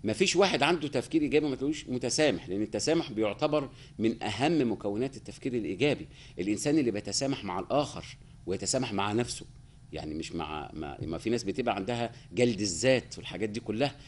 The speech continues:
لا، احنا هي دعوة للتسامح، لأن التسامح النهاردة في ظل الحياة اللي احنا فيها، التسامح بقى ما بين الأديان، ما بين الأفراد، ما بين المجتمعات، الحاجات دي كلها.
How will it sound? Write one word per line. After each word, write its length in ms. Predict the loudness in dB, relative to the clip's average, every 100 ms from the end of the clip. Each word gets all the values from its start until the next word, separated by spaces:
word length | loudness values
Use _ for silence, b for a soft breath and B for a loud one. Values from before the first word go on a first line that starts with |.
| B
لا، 260 | -2 -2 0
احنا 260 | -4 -2 -2
هي 180 | 0
دعوة 300 | 2 4 4
للتسامح، 560 | 0 -2 -4 2 2 0 -8 B B -4
لأن 120 | -2
التسامح 440 | 0 0 2 0
النهاردة 400 | -2 0 2 2
في 120 | 0 0
ظل 320 | 2 2 0
الحياة 400 | -6 -4 0 2
اللي 160 | 0
احنا 200 | -2 -4
فيها، 340 | -4 -2 -2 -4 B B
التسامح 380 | B -2 0 2
بقى 180 | 2 4
ما 80 | 2
بين 180 | 2
الأديان، 600 | 2 2 2 6 8 6
ما 80 | 2
بين 200 | 2 2
الأفراد، 640 | 2 -2 -4 0 4 4 2
ما 100 | 2
بين 140 | 2
المجتمعات، 640 | 2 0 -4 -4 -2 -4 -6
الحاجات 300 | -8 -4 -2
دي 120 | -4
كلها. 340 | -4 -2 -2